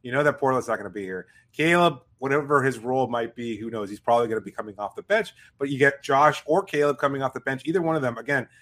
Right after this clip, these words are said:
a secondary, tertiary, you know, fourth option on offense, 'cause now you have Dame there.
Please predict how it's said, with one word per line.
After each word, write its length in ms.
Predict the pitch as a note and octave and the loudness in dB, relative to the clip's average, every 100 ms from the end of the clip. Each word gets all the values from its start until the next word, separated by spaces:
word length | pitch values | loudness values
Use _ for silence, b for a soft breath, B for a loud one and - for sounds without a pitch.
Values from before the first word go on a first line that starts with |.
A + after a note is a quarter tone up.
| b - | b -8
a 80 | |
secondary, 480 | A#2 D#3 D#3+ D#3 D3+ | 2 2 4 4 4
tertiary, 540 | C3 D3 D#3 D3+ D3 B2 - _ _ _ | 2 -2 -2 0 0 0 -8 _ _ _
you 80 | B2 | -12
know, 80 | A2+ | -10
fourth 400 | - C3+ F3+ D#3+ C3 | -4 0 0 0 0
option 380 | C3+ - D3+ C3 | 0 0 -4 -6
on 160 | A#2 G#2+ | -6 -2
offense, 480 | B2+ C#3+ A2+ G#2+ | -2 -2 -4 -12
'cause 200 | - G#2 | -14 -16
now 80 | A2 | -12
you 140 | A2+ A2+ | -10 -10
have 120 | G#2+ | -14
Dame 300 | A2+ A#2+ A#2 | -16 -16 -10
there. 260 | A2+ A2 | -8 -8